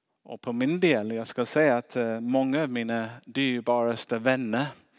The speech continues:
många av de människor som har talat in i mitt liv och, och hjälpt mig med flera viktiga insikter och så vidare, skulle jag aldrig valt om jag hade bara valt själv. Men eftersom jag valde att, "Okej, Gud, de finns här i mitt liv.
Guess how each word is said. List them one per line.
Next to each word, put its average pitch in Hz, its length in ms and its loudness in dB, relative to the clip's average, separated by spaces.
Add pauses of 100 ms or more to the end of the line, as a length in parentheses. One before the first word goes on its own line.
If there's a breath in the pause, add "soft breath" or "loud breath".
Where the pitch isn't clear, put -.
(460 loud breath)
många 127 320 2
av 127 60 0
de 127 160 0
människor 123 540 0
som 117 260 -4
har 107 100 -6
talat 123 440 -2
in 120 120 -2
i 120 100 -2
mitt 120 220 -6
liv 113 420 -4
och, 104 260 -8
och 104 80 -4
hjälpt 120 400 0
mig 120 200 0
med 110 200 -6
flera 127 360 2
viktiga 113 520 -2
insikter 127 760 -2
och 123 160 -6
så 127 140 -8
vidare, 117 400 -10 (580 loud breath)
skulle - 260 -4
jag 117 100 -4
aldrig 117 360 -4
valt 139 720 -8 (440)
om 107 160 -10
jag 98 80 -6
hade 131 180 -4
bara 127 220 -2
valt 110 280 -6
själv. - 520 -14 (840 loud breath)
Men 127 100 -2
eftersom 131 400 -2
jag 127 100 0
valde 123 360 2
att, 113 100 -12
"Okej, 151 480 -4
Gud, 143 380 -6 (460 soft breath)
de 147 160 -6
finns 151 320 -2
här 127 180 0
i 127 80 0
mitt 123 220 -2
liv. 120 280 -4